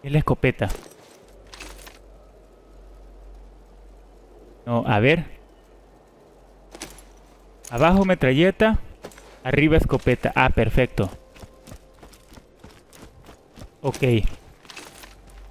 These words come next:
Ah, por lo menos ya sé. Acércate al barril, cabrón.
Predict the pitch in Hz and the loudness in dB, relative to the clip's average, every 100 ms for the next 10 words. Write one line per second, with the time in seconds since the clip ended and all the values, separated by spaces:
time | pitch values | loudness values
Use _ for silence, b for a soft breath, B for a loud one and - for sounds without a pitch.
0 | - - - - - 139 135 143 135 127 | -20 -20 -20 -12 -2 0 2 2 2 2
1 | - 113 - - - - - - - - | 0 -2 -2 -8 -20 -20 -20 -20 -18 -8
2 | - 147 170 160 131 123 147 160 127 107 | -4 -2 0 0 0 0 0 0 0 0
3 | 98 | -2